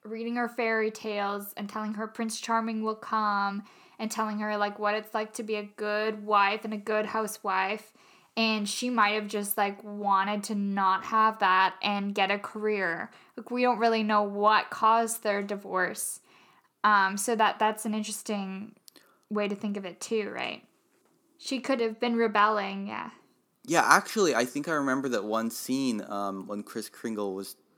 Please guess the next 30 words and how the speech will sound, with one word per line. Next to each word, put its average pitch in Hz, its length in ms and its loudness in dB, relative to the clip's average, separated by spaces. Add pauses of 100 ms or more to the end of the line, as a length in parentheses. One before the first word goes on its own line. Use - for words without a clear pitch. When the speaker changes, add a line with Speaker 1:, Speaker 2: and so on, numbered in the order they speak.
(320)
Speaker 2:
yeah, 135 180 6
when 131 200 2
Kris 160 240 -4
Krin-, 156 200 -6
Kringle 139 220 -2
was 127 120 -4
talking 143 380 0
to 160 80 -6
Doris, 98 520 0 (500)
um, 104 380 2
I, 120 160 0
I 127 80 4
remember 135 300 4
that 117 160 6
one 123 340 6
line. 104 480 2 (540)
I 123 80 -4
think 175 180 -4
Kris 131 160 -6
Kringle 104 260 -4
was 98 120 -8
talking 95 260 -10
to 101 80 -16
her 87 140 -8
when, 95 420 -12
from 113 220 -6
this - 160 -10
one 123 240 0
line 117 300 2
where, 104 260 0